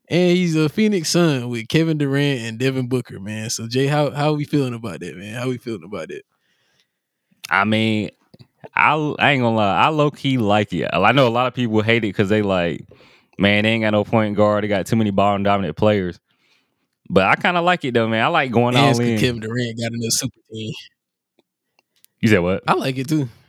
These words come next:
Speaker 1: I said, it, uh, qu-, and 'cause Kevin Durant got another super team, but I like it too though. Matt Ishbia just, 'cause he, Matt Ishbia was there before they got Kevin. So now he's there. He was like, "I gotta make another big move to solidify,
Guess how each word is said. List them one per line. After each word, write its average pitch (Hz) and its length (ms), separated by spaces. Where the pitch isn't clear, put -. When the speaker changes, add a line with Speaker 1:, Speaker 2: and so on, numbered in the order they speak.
Speaker 1:
I 147 100
said, 151 120
it, 131 400
uh, 120 200
qu-, - 120
and 123 340
'cause 117 140
Kevin 120 280
Durant 117 280
got 117 180
another 117 200
super 123 340
team, 110 300
but 113 120
I 180 80
like 180 260
it 135 80
too 160 120
though. 117 140
Matt 139 260
Ishbia 143 520
just, 127 400
'cause 123 140
he, 233 180
Matt 185 200
Ishbia 196 360
was 170 120
there 165 120
before 151 260
they 147 120
got 131 280
Kevin. 123 380
So 123 160
now 147 280
he's 147 320
there. 143 280
He 147 120
was 131 120
like, 110 140
"I 127 200
gotta 127 180
make 127 220
another 135 280
big 123 220
move 127 220
to 123 60
solidify, 127 600